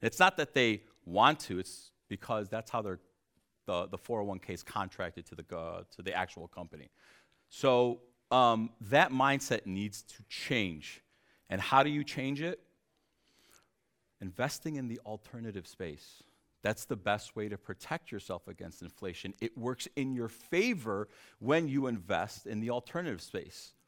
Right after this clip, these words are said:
Real estate, land, syndications, promissory notes, crypto, anything that you want, even though crypto's, you know, Jesus, my portfolio, um, has taken a drastic dive. But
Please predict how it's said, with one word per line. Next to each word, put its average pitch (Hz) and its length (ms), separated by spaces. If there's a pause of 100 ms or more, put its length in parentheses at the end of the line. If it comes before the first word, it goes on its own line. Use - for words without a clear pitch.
(180)
Real 127 200
estate, 85 320
land, 92 340
syndications, - 920
promissory 113 600
notes, - 480 (640)
crypto, 151 600 (500)
anything 175 420
that 175 120
you 156 140
want, 120 260
even 101 140
though 104 80
crypto's, 104 500 (400)
you 98 60
know, 92 160 (640)
Jesus, 92 340
my 92 120
portfolio, 98 580 (500)
um, 110 640 (600)
has 107 160
taken 120 260
a 107 80
drastic 107 640
dive. 107 360
But 151 340